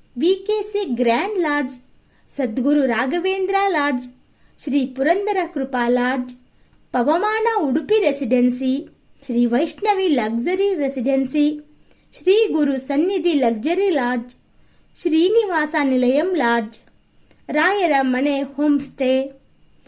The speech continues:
ರಾಯರ ಕರುಣೆ ಹೋಮ್ ಸ್ಟೇ, ಜೀತಮಿತ್ರ ಲಾಡ್ಜ್ ಸೇರಿದಂತೆ ಇನ್ನು ಸಾಕಷ್ಟು ಖಾಸಗಿ ಲಾಡ್ಜ್‌ಗಳು ನಿಮಗೆ ಮಂತ್ರಾಲಯದಲ್ಲಿ ವಸತಿ ವ್ಯವಸ್ಥೆ ಕಲ್ಪಿಸುತ್ತವೆ.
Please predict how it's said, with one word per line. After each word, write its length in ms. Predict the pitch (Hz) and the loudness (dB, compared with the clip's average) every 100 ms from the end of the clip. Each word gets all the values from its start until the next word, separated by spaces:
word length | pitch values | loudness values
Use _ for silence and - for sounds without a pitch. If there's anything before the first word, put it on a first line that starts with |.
| 262 | -4
ರಾಯರ 400 | 285 392 403 320 | 0 0 0 0
ಕರುಣೆ 480 | 277 269 254 254 247 | 0 -2 0 0 0
ಹೋಮ್ 320 | 247 254 240 | -2 2 2
ಸ್ಟೇ, 460 | 240 - 285 302 - - _ - - - | 2 0 2 2 -2 -18 _ -20 -10 -4
ಜೀತಮಿತ್ರ 760 | 247 370 440 427 359 330 - 330 | 2 4 4 0 -2 -2 -4 -2
ಲಾಡ್ಜ್ 440 | 320 262 247 240 - - | 0 0 0 -2 -8 -4
ಸೇರಿದಂತೆ 840 | 240 214 208 214 311 262 247 - _ | -2 -2 -2 -2 0 -2 -4 -14 _
ಇನ್ನು 340 | 415 466 480 - | -2 0 0 0
ಸಾಕಷ್ಟು 680 | 277 359 415 466 - 381 359 | -4 -4 -4 -8 -2 -2 0
ಖಾಸಗಿ 480 | 277 294 359 370 | -2 -2 0 2
ಲಾಡ್ಜ್‌ಗಳು 580 | 311 247 226 220 233 233 | 2 0 -2 -2 0 2
ನಿಮಗೆ 440 | 226 226 247 320 269 | 2 0 0 -2 -2
ಮಂತ್ರಾಲಯದಲ್ಲಿ 1040 | 233 285 381 427 392 302 240 233 233 247 | 0 -2 -2 -2 0 0 -2 -2 -2 -2
ವಸತಿ 400 | 247 247 330 381 | -2 -6 -4 -2
ವ್ಯವಸ್ಥೆ 360 | 269 240 247 392 | 0 -2 -6 -6
ಕಲ್ಪಿಸುತ್ತವೆ. 800 | 339 320 262 277 - 226 226 | -6 -6 -6 -6 -6 -6 -8